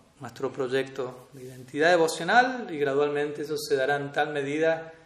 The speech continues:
que vamos a volvernos eso, que vamos a estar ahí, y vamos a tener la oportunidad de volvernos, ¿no?, habitantes eternos en esa tierra de, del servicio divino. Así que, bueno,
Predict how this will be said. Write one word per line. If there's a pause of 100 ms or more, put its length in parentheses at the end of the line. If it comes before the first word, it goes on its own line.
(160)
que
vamos
a
volvernos
eso,
que
vamos
a
estar
ahí, (380)
y
vamos
a
tener
la
oportunidad
de
volvernos, (800)
¿no?,
habitantes
eternos
en
esa
tierra
de, (800)
del
servicio
divino.
Así
que,
bueno,